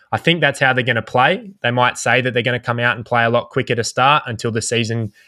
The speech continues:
actually gets rolling and, and they need to change things up a little bit. So I'm interested in Fisher for that reason, if he does have the halfback role. But I am a little bit, not cautious, but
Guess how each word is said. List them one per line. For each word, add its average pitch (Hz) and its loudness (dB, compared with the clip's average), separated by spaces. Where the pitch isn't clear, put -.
actually 120 0
gets 113 0
rolling 117 2
and, 110 -4
and 110 -4
they 110 0
need 110 -2
to 110 -8
change 110 -4
things 110 -6
up 110 -2
a 113 -4
little 117 0
bit. 117 -2
So 113 2
I'm 127 2
interested 117 -2
in 110 -4
Fisher 110 0
for - -4
that 117 2
reason, 147 -2
if 117 -8
he 117 -2
does 113 0
have 113 -2
the 107 -2
halfback 110 -2
role. 143 0
But 120 4
I 120 4
am 120 0
a - 0
little 117 0
bit, 110 0
not 185 0
cautious, 139 0
but 117 0